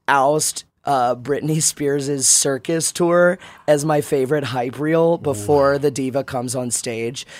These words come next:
Speaker 1: You know, they're, like, showing you a montage of flashes of iconic images, shoots, and clips that the person has, like, gone
Speaker 2: A
Speaker 1: through.
Speaker 2: self-made fan cam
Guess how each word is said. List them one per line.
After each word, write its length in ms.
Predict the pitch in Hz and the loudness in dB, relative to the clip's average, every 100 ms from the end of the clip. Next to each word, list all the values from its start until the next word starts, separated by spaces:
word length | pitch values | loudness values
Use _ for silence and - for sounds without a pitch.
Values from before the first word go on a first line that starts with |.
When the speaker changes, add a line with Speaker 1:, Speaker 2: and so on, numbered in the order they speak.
| - | -14
Speaker 1:
You 160 | - 208 | 0 4
know, 260 | 190 151 139 | 6 6 6
they're, 220 | 151 156 | 2 2
like, 220 | 151 139 | 2 2
showing 420 | - 170 160 160 | 0 2 2 0
you 180 | 156 147 | 0 0
a 40 | 131 | 0
montage 960 | 127 117 123 123 135 131 131 135 120 | -2 -4 -4 -4 -2 0 0 -2 -4
of 100 | 117 | -8
flashes 840 | 101 - 127 131 120 120 135 123 120 | -10 -14 -4 -2 -2 -2 -4 -4 -4
of 260 | 120 104 - - - _ _ _ - | -6 -8 -20 -20 -20 _ _ _ 0
iconic 520 | 170 156 170 170 - | 0 2 2 2 0
images, 640 | 147 151 147 139 143 139 | -2 0 0 2 0 2
shoots, 520 | - - 156 151 143 127 | 0 0 2 0 0 -4
and 140 | 127 | -6
clips 540 | - 127 131 123 - | -6 -4 -4 -4 -6
that 240 | - 135 - | -4 -6 -4
the 160 | 123 | -8
person 420 | 117 131 110 127 117 | -4 -4 -4 -8 -10
has, 200 | 110 110 | -10 -10
like, 160 | 98 | -12
gone 240 | - 123 113 | -12 -12 -10
Speaker 2:
A 20 | |
Speaker 1:
through. 180 | 135 151 | -6 -4
Speaker 2:
self-made 480 | 165 127 120 117 107 | -2 -2 -2 -6 -6
fan 280 | 104 98 | -10 -10
cam 360 | 95 82 67 107 | -12 -16 -18 -20